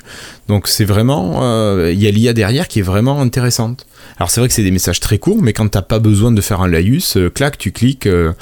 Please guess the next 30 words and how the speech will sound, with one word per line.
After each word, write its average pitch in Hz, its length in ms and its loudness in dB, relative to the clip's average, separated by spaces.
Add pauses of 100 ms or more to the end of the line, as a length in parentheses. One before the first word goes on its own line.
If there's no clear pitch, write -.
(220)
tu - 120 -4
rajoutes 98 360 0
au 85 60 0
revoir, 110 220 0
à 98 60 -2
bientôt, 90 260 -2
hop - 140 -6
là, 143 200 -4 (480)
et 101 40 -6
c'est 120 140 0
fini. 95 220 -2 (640)
Donc 98 160 2
j'ai 104 80 0
trouvé 120 180 0
ça 147 140 0
pas 135 120 0
mal, 123 220 2
et 123 40 -2
puis 107 160 0
un 101 100 4
petit 104 120 -2
peu 127 120 -2
en 110 60 0
lien 113 280 0
à, 82 380 -2 (260)
avec 92 320 -2
cette - 280 -2
information 98 500 2
pour 85 160 0
Word. 64 180 -4